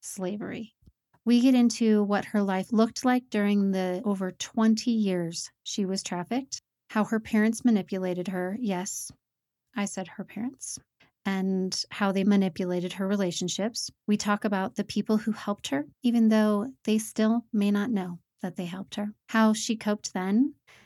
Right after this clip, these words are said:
and what has helped her as an adult, the possible signs to look for when someone is being sold for sex and pornography, and how we can fight back.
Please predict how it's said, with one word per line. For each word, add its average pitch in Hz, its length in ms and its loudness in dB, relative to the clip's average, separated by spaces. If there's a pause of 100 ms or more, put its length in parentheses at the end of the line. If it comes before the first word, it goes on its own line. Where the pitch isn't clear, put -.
(160)
and 208 420 0
what 208 200 -2
has 220 160 -4
helped - 280 -6
her 202 280 -2
as 196 180 -2
an 196 100 0
adult, 196 440 -4 (240)
the - 100 0
possible 196 500 -6
signs 208 480 0
to 240 100 -4
look 226 200 -2
for 220 280 2
when 196 160 0
someone 190 420 -2
is 214 160 2
being 202 240 2
sold 196 380 -4
for - 160 -10
sex - 320 -6
and 202 100 0
pornography, 202 720 -4 (320)
and 214 160 4
how 208 240 -2
we 196 200 -4
can 202 220 0
fight 240 320 -6
back. - 380 -14